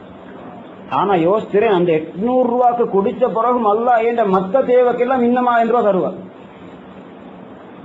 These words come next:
அவர் சொல்ற, "அப்ப அல்லாஹ் எவ்வளவு இரக்கம். நான் மதுவுக்கும் அதுக்கும் இதுக்கும் செலவழித்தாலும் மத்த குடும்ப தேவைக்கு அல்லாஹ் வேற எனக்கு தருவான்." அதைத்தான் யோசிச்சு கொண்டிருக்கிறேன். அப்படி இருந்து அத்தஹியாத்தும் தெரியா, தொழுகையும் தெரியா,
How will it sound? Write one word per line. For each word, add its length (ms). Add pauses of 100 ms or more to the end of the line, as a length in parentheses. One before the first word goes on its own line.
(100)
அவர் 180
சொல்ற, 200
"அப்ப 280
அல்லாஹ் 220
எவ்வளவு 280
இரக்கம். 280
நான் 280
மதுவுக்கும் 760
அதுக்கும் 380
இதுக்கும் 400
செலவழித்தாலும் 840 (240)
மத்த 400
குடும்ப 360
தேவைக்கு 460
அல்லாஹ் 240
வேற 400
எனக்கு 260
தருவான்." 340
அதைத்தான் 300
யோசிச்சு 320
கொண்டிருக்கிறேன். 500 (1700)
அப்படி 380
இருந்து 380
அத்தஹியாத்தும் 760
தெரியா, 380
தொழுகையும் 440
தெரியா, 300